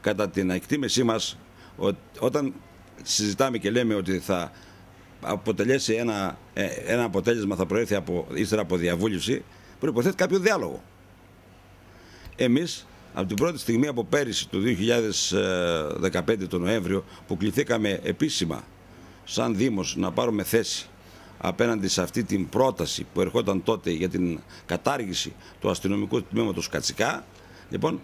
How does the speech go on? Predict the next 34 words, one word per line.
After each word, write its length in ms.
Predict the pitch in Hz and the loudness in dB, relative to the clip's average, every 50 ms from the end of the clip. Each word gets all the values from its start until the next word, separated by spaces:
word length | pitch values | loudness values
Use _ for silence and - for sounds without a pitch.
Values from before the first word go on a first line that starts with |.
| - - | -6 -2
τόσο 220 | - - - 143 | -2 0 2 2
εγώ 220 | 151 135 139 147 147 | 0 0 0 0 -2
όσο 140 | 139 113 | -2 -4
και 140 | 113 87 98 | -2 0 0
ο 40 | 90 | 2
Δήμαρχος, 520 | 76 107 135 156 156 - 165 165 - - - - - - - - - - - - - - | 2 2 2 2 2 0 0 -2 -2 -6 -12 -18 -20 -20 -20 -20 -20 -20 -20 -20 -8 -2
όπως 280 | 131 135 131 139 127 | 0 2 2 2 0
γνωρίζουν 580 | 113 110 104 95 107 135 127 123 131 120 101 - - | 2 0 0 2 2 2 2 2 0 0 0 -4 -2
όλοι, 340 | - 107 123 139 151 180 170 | 0 2 2 2 0 -2 -2
παρασταθή-, 600 | - 123 117 107 92 - 104 101 90 127 139 - - | 0 0 0 0 0 0 -2 0 0 -2 -2 -2 0
παραστηθήκαμε 720 | - 110 104 90 - - 147 151 - - 110 95 87 73 - - - - - | 0 0 0 -2 -4 -2 -2 -2 0 0 0 0 0 -4 -6 -10 -20 -14 -4
και 140 | - - 101 | 0 0 0
καταθέσαμε 600 | - 98 92 101 90 - 151 - - 117 110 101 | 2 2 0 0 2 2 2 2 2 2 2 0
τις 160 | 85 92 92 | -2 0 -2
απόψεις 400 | 98 87 85 139 107 87 92 85 | 0 2 2 0 0 0 -4 -4
του 100 | - 98 | -2 -2
Δήμου 280 | 92 104 135 113 104 95 | 2 2 2 2 2 2
Ιωαννιτών 580 | 92 87 82 85 82 73 - 123 147 175 - - - - - - - - - - | 0 0 0 0 -2 0 0 0 0 0 -4 -8 -12 -20 -20 -20 -20 -20 -16 -8
και 80 | - 98 | -6 -2
κατ' 180 | 98 107 98 | 0 0 0
επέκταση 460 | 98 92 - 127 120 - 120 92 - 107 | 0 2 0 0 2 2 0 2 2 2
όλων 260 | 127 135 120 110 92 | 2 4 2 2 2
των 200 | 95 101 90 87 | 2 0 0 2
δημοτών 560 | 87 92 92 92 92 - - 120 117 92 - - - - - - - - - - - | 0 0 0 0 0 2 2 2 2 2 -4 -10 -16 -20 -20 -20 -20 -20 -20 -12 -4
και 80 | - 95 | -2 -2
ειδικότερα 440 | 98 90 98 101 123 123 101 104 | 0 0 2 2 2 2 2 -2
της 100 | 90 - | -4 -2
τοπικής 400 | - 98 87 - 90 - 127 - | -4 -4 -4 -4 -2 -2 -2 -2
κοινωνίας 480 | - - 98 95 92 98 107 101 87 - | 0 0 0 0 2 0 0 -2 -4 -4
εκεί 160 | 85 - 107 | -4 -4 -4
του 80 | 85 87 | -4 -2
Κατσικά 400 | - 92 87 - - - 113 107 | -4 -2 -2 -2 0 0 0 0
και 160 | 87 - 95 | 0 -2 -2
των 280 | 87 98 92 90 82 | 0 0 0 0 -2